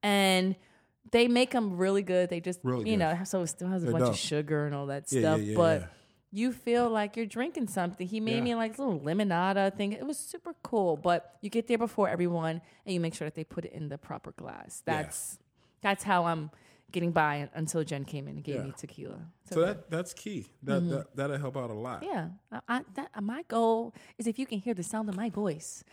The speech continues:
Speaker 1: that I can help an individual out.
Speaker 2: Yeah. Yeah.
Speaker 1: Yeah.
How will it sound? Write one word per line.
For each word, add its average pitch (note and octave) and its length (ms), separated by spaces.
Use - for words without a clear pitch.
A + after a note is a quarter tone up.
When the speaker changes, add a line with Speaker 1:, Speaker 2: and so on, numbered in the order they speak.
Speaker 1:
that G#3+ 140
I D#4+ 120
can F3+ 140
help G#3 420
an - 120
individual F3 600
out. - 160
Speaker 2:
Yeah. B2 260
Yeah. A2 320
Speaker 1:
Yeah. F#4 100